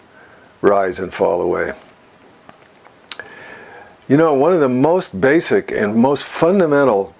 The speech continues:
teachings of Dharma, which seems like nothing, but it's actually so important, and it's also an assumption of Vasubandhu's,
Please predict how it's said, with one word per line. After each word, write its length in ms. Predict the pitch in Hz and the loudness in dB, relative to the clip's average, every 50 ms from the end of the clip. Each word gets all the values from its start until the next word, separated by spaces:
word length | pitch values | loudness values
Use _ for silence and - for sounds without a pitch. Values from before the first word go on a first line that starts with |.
| _ | _
teachings 420 | - - 156 156 - - 120 110 92 | -6 -2 -2 0 0 0 -2 0 -2
of 160 | 107 95 85 | -2 -2 0
Dharma, 440 | 110 110 113 113 110 101 98 92 82 - - | 0 0 0 0 -2 -4 -6 -8 -10 -6 -4
which 200 | 110 110 - - | -4 -4 -4 -4
seems 480 | - - - 170 170 160 151 135 - | -4 -2 0 0 2 0 -2 -2 0
like 300 | - 110 110 107 - - - | 0 2 2 0 -2 -4 -4
nothing, 540 | 110 120 139 151 143 - 107 85 90 92 80 - | -2 0 0 0 -2 -4 -6 -6 -8 -10 -6 -2
but 160 | - 101 98 | -2 -2 -2
it's 200 | - - - - | -2 -4 -2 0
actually 380 | 135 143 151 - - 110 98 90 | 0 0 0 -2 -2 -2 -2 -2
so 360 | - - - 156 151 156 151 | -4 -4 -2 0 0 0 0
important, 520 | 135 127 131 135 123 107 82 85 78 - - - - - - - - - - - - - - - - - - - - - - - - - - - - - - - - - _ - - _ - - - | -2 -2 0 0 0 0 -2 -4 -10 -16 -20 -20 -20 -20 -20 -20 -20 -20 -20 -20 -20 -20 -20 -20 -20 -20 -20 -20 -20 -20 -20 -20 -20 -20 -20 -20 -20 -20 -20 -20 -20 -20 _ -20 -20 _ -6 -2 0
and 100 | 113 117 | 0 2
it's 220 | 120 - - - | 0 -2 -4 -8
also 760 | - - 113 120 127 135 - - 127 113 107 98 98 - - - - _ _ _ _ _ _ - - | -4 0 2 2 2 0 0 0 2 2 2 2 0 -2 -6 -12 -20 _ _ _ _ _ _ -8 -2
an 120 | - 107 110 | -2 -2 0
assumption 720 | 110 - - - 147 143 135 - - 98 87 95 92 - - - - - - - - - - - | -2 -2 0 0 0 0 0 -2 -2 -2 -2 -4 -6 -10 -14 -20 -20 -20 -20 -20 -20 -10 -4 -2
of 140 | 101 104 92 | -2 -2 0
Vasubandhu's, 920 | 98 107 101 - - 104 92 113 139 160 147 123 - 98 - - - - | 0 -2 -2 -2 -2 -2 0 0 0 0 0 -2 -2 -4 -6 -8 -10 -14